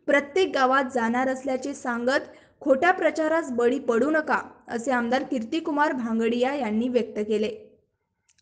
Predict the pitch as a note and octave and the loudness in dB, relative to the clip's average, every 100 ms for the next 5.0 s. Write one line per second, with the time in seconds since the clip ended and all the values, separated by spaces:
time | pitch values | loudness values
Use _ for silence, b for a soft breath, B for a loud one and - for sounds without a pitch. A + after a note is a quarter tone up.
0 | b b b - C#4+ B3 B3+ C#4 C#4 C4+ | b b b -6 0 0 2 2 4 4
1 | B3+ D4 C#4 A#3+ - D#4 D#4+ D#4+ E4 E4 | 2 2 2 2 -2 -4 0 0 0 -2
2 | D#4 C#4 C4+ C#4 C#4 D#4+ - - A#3+ A#3+ | -2 -2 -2 -2 -2 -2 -4 -4 -2 0
3 | C4 C#4 C#4 A#3 A3+ C4 C4+ C#4 B3 A3+ | -2 -2 -4 -4 -4 -6 -2 0 0 -2
4 | A3+ A#3 B3 B3 A3 G#3 A3 B3+ D4 D#4 | 0 0 2 2 2 0 2 0 0 -2